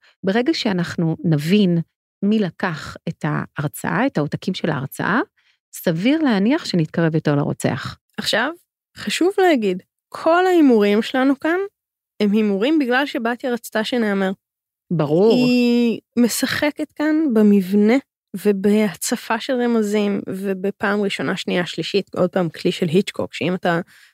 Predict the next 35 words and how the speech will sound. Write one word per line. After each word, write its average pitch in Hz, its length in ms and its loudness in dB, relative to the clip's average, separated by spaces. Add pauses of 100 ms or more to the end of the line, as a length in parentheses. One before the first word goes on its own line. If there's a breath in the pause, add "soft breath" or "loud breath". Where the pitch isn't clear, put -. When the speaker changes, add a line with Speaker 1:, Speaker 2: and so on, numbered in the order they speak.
(140)
Speaker 2:
רוצה 175 200 2
שמישהו 175 360 0
ישים 170 280 -2
לב 180 160 2
למשהו, 175 380 -2
אתה - 160 -12
צריך - 200 -6
Speaker 1:
שלוש 165 200 0
Speaker 2:
להזכיר 151 160 2
אותו 156 120 0
Speaker 1:
פעמים. 156 160 0
Speaker 2:
שלוש 151 200 0
פעמים. 226 380 -2 (160)
Speaker 1:
ברור. 151 260 2 (640 loud breath)
Speaker 2:
הכל 349 420 2 (200)
מובנה, 226 320 4 (360)
היא 247 80 4
מכוונת 240 520 0
אותנו, 190 320 -6
כל 254 140 0
ההימורים 233 380 2
שאנחנו 190 300 -6
בטוחות - 460 -6
שאנחנו - 300 -8
כאלה 180 200 -4
מתוחכמות, 190 760 -2
ואיזה 202 280 2
מדהימות 185 460 -2
אנחנו, 302 320 0 (460 soft breath)
זה 320 80 -2
מה 339 80 0
שהיא 294 160 0
רצתה 294 360 -2
שנסתכל 269 520 -2
עליו. 285 300 0